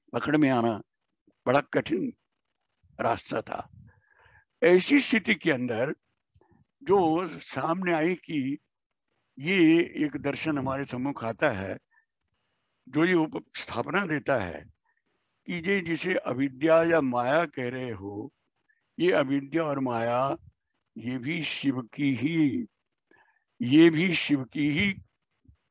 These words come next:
कृति है, ये शिव कृति ही है। इसलिए इसको पहले स्वीकृत करो और ऐसा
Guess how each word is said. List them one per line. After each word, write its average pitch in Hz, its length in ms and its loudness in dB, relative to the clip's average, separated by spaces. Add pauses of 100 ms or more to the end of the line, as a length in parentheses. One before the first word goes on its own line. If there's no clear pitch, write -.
(100)
कृति 156 320 -2
है, 95 440 -4 (880)
ये 165 200 -2
शिव 156 260 0
कृति 214 340 0
ही 190 160 2
है। 76 180 -6 (1080)
इसलिए 214 680 8 (560)
इसको 202 340 2
पहले 196 380 4
स्वीकृत 180 640 -6
करो 151 500 -2 (600)
और 202 340 4 (120)
ऐसा 160 640 2